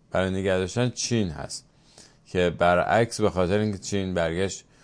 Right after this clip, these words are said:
اونم سی و چهار درصد اضافه کرد به تعرفه گمرکی آمریکا، اینا پنجاه درصد اضافه کردن، خلاصه رسیده به صد و بیست و پنج درصد تعرفه گمرکی روی چین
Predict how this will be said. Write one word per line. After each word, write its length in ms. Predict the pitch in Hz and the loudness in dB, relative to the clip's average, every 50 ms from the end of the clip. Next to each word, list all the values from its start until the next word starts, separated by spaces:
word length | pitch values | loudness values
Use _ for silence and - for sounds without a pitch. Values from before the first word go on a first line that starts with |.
| - _ - | -20 _ -8
اونم 300 | 95 101 104 101 95 85 | -4 0 0 0 0 -2
سی 220 | - - 92 90 | -2 -2 -2 -2
و 20 | |
چهار 280 | 80 - 92 87 82 82 | 0 0 0 0 2 2
درصد 360 | 80 85 82 80 - 90 80 50 | 0 0 -2 -2 -2 -4 -2 -2
اضافه 440 | 60 82 82 80 85 82 101 113 110 | -4 -4 -4 -4 -2 -2 -2 -2 0
کرد 140 | 110 95 82 | 0 0 0
به 80 | 80 | 0
تعرفه 380 | - 85 85 82 80 80 87 87 | 0 0 0 0 0 -2 -4 -4
گمرکی 480 | 82 85 82 85 82 80 78 - 92 | -4 -4 -4 -4 -4 -6 -6 -4 -4
آمریکا، 580 | 82 82 82 85 85 85 - 107 117 127 135 151 - - - - - - - - _ _ - - - - | -4 -2 -2 -4 -6 -4 -2 0 2 2 0 -2 -6 -14 -20 -20 -20 -20 -20 -20 _ _ -20 -20 -12 -8
اینا 240 | - 92 95 98 | -4 -2 -2 -2
پنجاه 420 | 95 98 104 95 90 90 90 104 110 | 0 0 0 2 2 2 2 4 4
درصد 260 | 104 98 92 92 110 | 4 4 2 2 0
اضافه 260 | 107 95 95 110 120 | 0 2 0 0 0
کردن، 140 | 123 127 107 | 0 0 2
خلاصه 340 | 123 123 110 107 101 131 135 | 2 2 4 2 2 2 2
رسیده 320 | 131 113 92 101 117 123 | 2 2 0 0 2 2
به 80 | 127 117 | 2 2
صد 400 | - - - - 113 117 120 131 | 0 0 2 4 6 6 6 4
و 60 | 131 | 2
بیست 200 | 113 110 - - | 2 2 2 2
و 60 | 104 | 2
پنج 380 | 87 - 104 104 113 120 123 113 | 4 4 4 4 4 2 2 2
درصد 500 | 101 98 92 90 87 - 101 104 104 101 | 2 0 0 -2 0 0 0 0 0 0
تعرفه 440 | - 95 85 80 82 87 98 104 101 | 0 0 0 0 0 0 -2 -2 -2
گمرکی 440 | 98 87 87 87 87 87 98 107 | -2 -2 -2 -4 -4 -4 -6 -6
روی 280 | 104 101 107 107 107 101 | -4 -2 -2 -2 -2 -4
چین 500 | - - - 113 120 127 135 139 143 | -6 -6 -4 0 0 2 0 0 -2